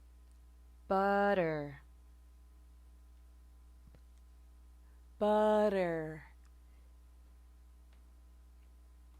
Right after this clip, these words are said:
Butter. Okay. The second word without is ladder.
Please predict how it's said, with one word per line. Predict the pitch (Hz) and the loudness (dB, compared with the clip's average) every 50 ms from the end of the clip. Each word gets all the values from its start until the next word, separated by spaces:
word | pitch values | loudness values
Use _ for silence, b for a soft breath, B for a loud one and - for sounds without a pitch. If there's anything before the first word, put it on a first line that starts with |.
| - - - - - - - - - - - - 185 | -20 -20 -20 -20 -20 -20 -20 -20 -20 -20 -20 -20 -18
Butter. | 170 165 196 196 202 190 180 160 143 143 - - - - - - - - - - - - - - - - - - - - - - - - - - - - - - - - - - - - - - | -10 -4 -2 0 0 0 0 -2 -4 -8 -12 -20 -20 -20 -20 -20 -20 -20 -20 -20 -20 -20 -20 -20 -20 -20 -20 -20 -20 -20 -20 -20 -20 -20 -20 -20 -20 -20 -20 -20 -20 -20 -20 -20 -20 -20 -16 -16
Okay. | 170 156 - - 196 247 359 427 - - - - b b b b b b b b b b b - | -16 -14 -10 -8 -6 -6 -6 -8 -12 -20 -20 -20 b b b b b b b b b b b -10
The | - 190 | -8 -8
second | - - - 196 196 - - - | -6 -4 -6 -4 -4 -6 -10 -8
word | - 214 196 196 220 240 - - - | -6 -4 -4 -4 -4 -6 -8 -12 -14
without | 175 - - - 180 156 156 240 - - - - - - - - - - - | -14 -14 -12 -12 -12 -10 -10 -12 -14 -16 -20 -20 -20 -20 -20 -20 -20 -14 -8
is | 180 170 165 160 - b b b b - - - | -4 -4 -4 -4 -8 b b b b -20 -20 -14
ladder. | - 208 220 226 233 233 233 233 233 233 190 196 175 160 151 143 135 139 139 - | -8 -6 -2 0 2 2 2 2 2 0 0 -2 -2 -2 -2 -4 -8 -10 -14 -18